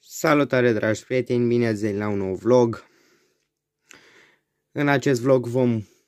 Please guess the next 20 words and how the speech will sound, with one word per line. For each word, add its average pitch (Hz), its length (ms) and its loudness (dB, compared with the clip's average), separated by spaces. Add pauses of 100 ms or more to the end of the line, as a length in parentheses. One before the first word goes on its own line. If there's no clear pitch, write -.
(200)
prezenta 120 880 0 (560)
câștigătorul 113 600 0
concursului, 101 560 -8
pentru 107 240 -10
că 98 280 -8
am 117 140 -4
făcut 117 480 -6 (840)
patru 139 320 -2
sute 123 220 -4
optzeci 110 380 0
de 117 80 -2
abonați 107 560 -4
chiar 143 420 -2
acum. 110 580 -6 (340)
S-a - 220 -10
abonat 107 420 -2
ultimul 104 400 -4
și 98 300 -4
s-a 101 160 -12
făcut - 240 -20